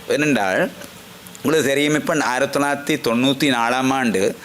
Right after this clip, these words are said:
ஆ, சந்திரிகா பண்டாரநாயக்க ஜனாதிபதியா வந்த பிறகு தான் இந்த பட்டலந்த கமிஷன் உண்டு, ஆ, நடைபெற்றது. அப்ப இது வந்து கனகாலம் இது நெடுகளும், ஆ, ஆ, டிராக் பண்ணி கொண்டு வர, ஆ,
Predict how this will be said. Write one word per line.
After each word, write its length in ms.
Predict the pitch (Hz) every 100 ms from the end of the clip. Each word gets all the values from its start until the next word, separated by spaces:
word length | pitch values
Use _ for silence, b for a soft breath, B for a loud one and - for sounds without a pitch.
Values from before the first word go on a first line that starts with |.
| B B B B B
ஆ, 40 | 104
சந்திரிகா 1040 | 107 - 110 127 131 139 143 143 139 135
பண்டாரநாயக்க 680 | 127 127 123 120 120 117 120
ஜனாதிபதியா 560 | 110 107 117 110 120
வந்த 240 | 117 110 107
பிறகு 380 | - 117 117 113
தான் 180 | 120
இந்த 180 | 156 139
பட்டலந்த 880 | 131 101 - 135 139 139 143 131 - -
கமிஷன் 420 | - 120 123 131
உண்டு, 340 | 127 117 170 - B B B B -
ஆ, 180 | 110 110
நடைபெற்றது. 600 | 110 104 - - - - - B B B
அப்ப 160 | - 120
இது 160 | 120
வந்து 280 | 156 165 170
கனகாலம் 680 | 147 143 160 151 156 170 160
இது 240 | 147 160
நெடுகளும், 640 | 147 127 131 156 165 160 - -
ஆ, 60 | 123 127 127 123 120 113 107 107 - - -
ஆ, 400 | - 101 101 98 95 95
டிராக் 260 | 123 131
பண்ணி 180 | 139 143
கொண்டு 280 | 139 139 139
வர, 260 | 135 127 -
ஆ, 220 | 123 117